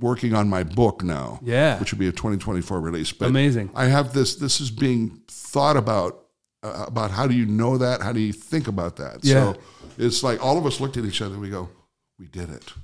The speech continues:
Speaker 2: Wow. That's so much pressure, and you did it in one take. It just came out of you.
Speaker 1: And there was no pressure the minute that, I guess the minute the fill happened, but it was really the downbeat.
Speaker 2: Yeah, yeah, yeah.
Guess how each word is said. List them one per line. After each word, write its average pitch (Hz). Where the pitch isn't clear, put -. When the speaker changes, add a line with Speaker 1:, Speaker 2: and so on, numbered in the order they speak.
Speaker 2:
Wow. 151
That's 202
so 208
much 202
pressure, 196
and 196
you 185
did 180
it 185
in 175
one 180
take. 175
It 160
just 160
came 170
out 170
of 143
you. 104
Speaker 1:
And 139
there 139
was 131
no 147
pressure 139
the 104
minute 117
that, 113
I 117
guess 123
the 113
minute 127
the 110
fill 123
happened, 107
but 98
it 95
was 101
really 117
the 67
downbeat. 69
Speaker 2:
Yeah, 135
yeah, 127
yeah. 123